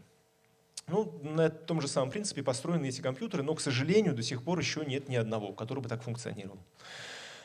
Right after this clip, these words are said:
Ну, поговорим немножко о криптографии.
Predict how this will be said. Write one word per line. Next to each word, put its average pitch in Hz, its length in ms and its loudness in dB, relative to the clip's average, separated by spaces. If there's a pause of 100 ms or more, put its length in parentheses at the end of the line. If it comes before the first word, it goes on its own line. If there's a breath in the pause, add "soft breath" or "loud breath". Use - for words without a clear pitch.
(540 loud breath)
Ну, 226 600 8 (680)
поговорим 160 420 10
немножко 147 600 4
о 127 80 0
криптографии. 113 760 -8